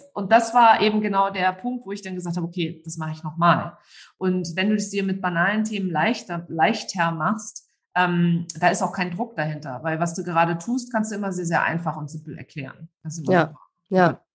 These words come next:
Speaker 1: mitgeben. Genau.
Speaker 2: Ich würd gerne noch mal auf eine Sache eingehen, die du gerade gesagt hast, und zwar, ähm,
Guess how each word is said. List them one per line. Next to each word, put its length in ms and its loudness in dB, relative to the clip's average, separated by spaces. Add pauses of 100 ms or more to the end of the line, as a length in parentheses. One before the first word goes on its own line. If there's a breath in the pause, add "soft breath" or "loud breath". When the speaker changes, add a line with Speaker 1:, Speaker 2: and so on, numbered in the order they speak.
(140)
Speaker 1:
mitgeben. 400 -18 (680 loud breath)
Genau. 340 2 (960)
Speaker 2:
Ich 120 4
würd 140 4
gerne 180 10
noch 60 4
mal 100 10
auf 140 4
eine 180 4
Sache 220 2
eingehen, 300 8
die 80 4
du 100 2
gerade 240 6
gesagt 320 4
hast, 140 0
und 120 6
zwar, 560 6
ähm, 600 4